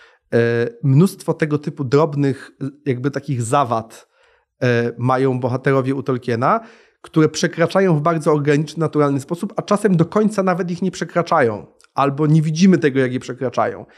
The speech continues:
Jest jakaś wielka prawda o tych wszystkich bohaterach, która się wyłania z tych ich słabości. Właśnie to, że ma je Gandalf i Arag-, Aragorn, wydaje mi się bardzo istotne, bo bardzo łatwo jest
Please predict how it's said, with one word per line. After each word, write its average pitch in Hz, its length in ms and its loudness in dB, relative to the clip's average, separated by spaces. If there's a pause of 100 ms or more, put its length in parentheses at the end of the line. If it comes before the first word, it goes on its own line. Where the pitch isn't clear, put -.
(260)
Jest 139 100 4
jakaś 170 220 2
wielka 190 280 2
prawda 170 340 2
o 143 60 2
tych 135 160 -6
wszystkich - 280 -12
bohaterach, 147 600 0 (380)
która 160 200 2
się 156 120 0
wyłania 160 280 4
z 160 60 -10
tych 156 120 -6
ich 151 120 -4
słabości. 143 360 0
Właśnie 139 180 -2
to, 208 100 2
że 202 80 4
ma 196 120 4
je 170 100 2
Gandalf 165 480 0
i 151 60 0
Arag-, 147 460 2
Aragorn, 156 380 2
wydaje 143 220 -2
mi 143 60 0
się 143 100 -6
bardzo 139 240 -2
istotne, 147 340 -4
bo 143 100 -4
bardzo 147 320 -2
łatwo 151 260 -2
jest 143 320 -4